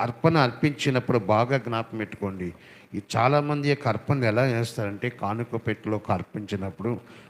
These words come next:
వారు ఇష్టానుసారంగా వేస్తారండి. కానీ నువ్వు అర్పించే అర్పణ నీ కుటుంబంలో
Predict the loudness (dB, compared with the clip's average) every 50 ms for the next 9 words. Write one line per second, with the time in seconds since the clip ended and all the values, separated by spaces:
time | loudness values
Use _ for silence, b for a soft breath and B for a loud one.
0 | B 0 0 0 -2 -6 -6 -4 -2 -2 -2 -4 -4 -2 -2 0 2 2 2 2
1 | 2 2 0 0 0 0 -2 -4 -6 -8 -10 -10 -12 _ _ b b b b b
2 | -6 -4 -4 -2 -2 -4 -6 -8 -10 -14 -16 b b b b b b _ _ -2
3 | 2 4 6 6 6 4 2 0 0 0 0 2 0 0 0 0 0 0 -2 -2
4 | 0 0 0 0 -2 -2 -2 -4 -4 -8 -10 -6 0 2 4 2 2 2 0 0
5 | 0 2 0 2 2 2 2 2